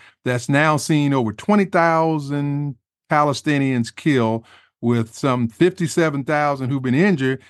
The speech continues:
and two-thirds of those are women and children.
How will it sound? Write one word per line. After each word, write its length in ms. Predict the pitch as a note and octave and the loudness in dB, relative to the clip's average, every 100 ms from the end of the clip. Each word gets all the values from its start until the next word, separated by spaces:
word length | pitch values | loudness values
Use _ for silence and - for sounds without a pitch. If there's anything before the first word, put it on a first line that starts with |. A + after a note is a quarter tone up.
| _ | _
and 240 | C#3 C#3+ - | -2 -2 0
two-thirds 540 | G#3 G#3 G3+ G3+ F3 | 0 2 2 2 2
of 80 | E3+ | 0
those 260 | F3+ E3+ | 2 2
are 60 | D#3+ | 0
women 280 | E3+ F#3+ F3 | 0 0 0
and 120 | E3 | -4
children. 480 | - A3+ A#2+ F2+ | -4 -4 -4 -8